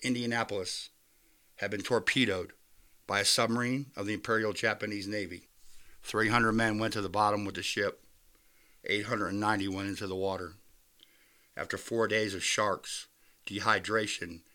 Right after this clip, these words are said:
and blazing sun and cold, dark nights, only three hundred sixteen men came out. This is the story of the U S S Indianapolis. On the next Burning Bridges show, we dive deep into this story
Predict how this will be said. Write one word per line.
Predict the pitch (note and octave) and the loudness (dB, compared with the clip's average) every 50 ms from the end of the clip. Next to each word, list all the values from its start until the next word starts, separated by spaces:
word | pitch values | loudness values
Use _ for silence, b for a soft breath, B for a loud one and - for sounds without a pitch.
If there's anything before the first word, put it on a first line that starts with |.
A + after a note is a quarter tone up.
| b b | b b
and | F#2+ F2 F2 E2+ - | -12 -12 -10 -8 -4
blazing | G#2+ G#2+ A2 A2 G2+ G2 G#2+ G#2 F#2 | 0 2 2 2 0 -2 -4 -2 -2
sun | - - A#2 A2 A2 A2 G#2+ | -2 0 0 0 0 0 -2
and | G2+ F#2+ - | -6 -8 -8
cold, | - - A2+ G#2+ G#2 G2 - | -6 -4 -2 -2 -2 -2 -2
dark | - G#2+ G#2 F#2+ - | 0 0 0 0 0
nights, | A2+ G#2+ G2+ G2+ F2+ - - - - - _ _ b b b b b b b b b b b b b b | -4 -6 -4 -6 -6 -8 -8 -8 -8 -10 _ _ b b b b b b b b b b b b b b
only | - G2+ G2 | -8 -6 -6
three | F2+ - G#2+ G#2 G#2 | -4 -2 0 0 2
hundred | A2 G#2 G#2 G2+ F#2 - | 2 0 0 0 0 -2
sixteen | - - G2+ - - - A2+ G#2+ G2+ G2+ | -2 -2 -2 -4 -4 -4 -4 -2 -2 -2
men | G#2 G2+ F2+ E2+ - | -4 -4 -6 -8 -12
came | - - - G#2 G2 | -14 -10 -8 -8 -6
out. | G2 F#2 E2+ - - _ _ _ _ _ _ _ _ _ _ - - - - _ _ _ _ _ _ _ _ _ - - - - - _ | -6 -8 -8 -10 -14 _ _ _ _ _ _ _ _ _ _ -20 -20 -20 -20 _ _ _ _ _ _ _ _ _ -18 -18 -18 -18 -20 _
This | - A#2+ A#2 B2+ | -6 -4 -2 -2
is | B2 A#2+ | -2 -2
the | C3 B2+ | 0 0
story | - - C3 C3 C3 B2+ | 2 4 6 6 8 6
of | |
the | A#2 G#2+ | 6 4
U | A2 A#2+ A#2 | 2 4 4
S | A#2 A2+ - | 4 4 2
S | A2 G#2 - - | 2 2 2 0
Indianapolis. | A2+ G#2+ G#2 G#2 G2+ G2+ G2+ G2 F#2+ F#2 F2+ F2 - - - - _ _ _ _ _ b b b b b b b b b b b _ - | 0 0 0 -2 -2 -2 -4 -6 -6 -6 -8 -6 -6 -6 -8 -8 _ _ _ _ _ b b b b b b b b b b b _ -6
On | A#2 A2 | -4 -2
the | G#2 | 0
next | G#2+ A#2 B2+ A#2+ - A2+ | 2 2 2 0 0 2
Burning | A#2+ B2 B2+ B2 A#2 | 4 4 4 4 2
Bridges | G#2 A#2+ C3+ C3 A#2 G#2 | 2 0 0 0 0 -2
show, | G2 - - G#2+ G2+ | -2 2 2 2 2
we | G2 G#2+ A2 | 2 -2 -4
dive | G2+ G#2+ G#2+ G#2+ A2 G2+ F#2 | 0 0 2 2 2 0 0
deep | A2+ A#2+ A2 G2 - _ _ _ _ _ b b b b b b b b b b b b | 0 0 0 -2 -4 _ _ _ _ _ b b b b b b b b b b b b
into | - G#2 F#2+ G2 | -10 -6 -6 -4
this | F#2+ G2 G2 - | -4 0 0 0
story | - - G#2+ G2 F#2+ E2+ E2+ E2+ | 0 0 0 0 -2 -2 -4 -6